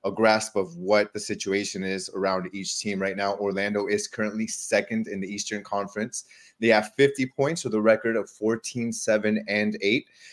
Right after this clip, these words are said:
Uh, they recently lost against New York City, so they're coming up, uh, coming off a loss against New York City in Queens this last Wednesday, where they lost two to zero.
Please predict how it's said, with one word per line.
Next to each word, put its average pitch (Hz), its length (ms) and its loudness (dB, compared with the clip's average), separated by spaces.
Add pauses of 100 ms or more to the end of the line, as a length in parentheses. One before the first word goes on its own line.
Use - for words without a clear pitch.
(260)
Uh, 104 160 6
they 110 160 2
recently 131 600 0
lost 127 320 4
against 120 340 -4
New 120 120 -4
York 120 280 2
City, 131 300 -2
so 120 120 -6
they're 104 120 -2
coming 110 260 -4
up, 107 240 -4
uh, 98 200 2 (120)
coming 110 220 -2
off 110 160 -2
a 110 40 -4
loss 104 360 2
against 101 240 -12
New 104 80 -4
York 101 100 -4
City 104 240 -8
in 98 240 -10 (100)
Queens 107 360 -4
this - 180 -8
last 98 320 0
Wednesday, 104 300 -2
where 95 120 -2
they 90 260 -2
lost 92 380 -2 (100)
two 117 260 -6
to 131 80 0
zero. 104 360 0